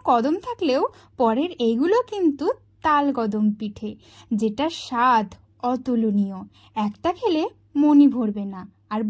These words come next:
বানানো এতটাই সহজ, একবার দেখলেই বাড়িতে ঝটপট তৈরি করে নিতে পারবেন। তাই তো রেসিপিটা শেয়ার করার জন্য চলে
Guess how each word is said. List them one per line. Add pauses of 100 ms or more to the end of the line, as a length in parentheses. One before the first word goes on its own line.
বানানো (260)
এতটাই (100)
সহজ, (360)
একবার (120)
দেখলেই (120)
বাড়িতে (140)
ঝটপট (120)
তৈরি
করে (180)
নিতে
পারবেন। (520)
তাই
তো (180)
রেসিপিটা (120)
শেয়ার
করার
জন্য (200)
চলে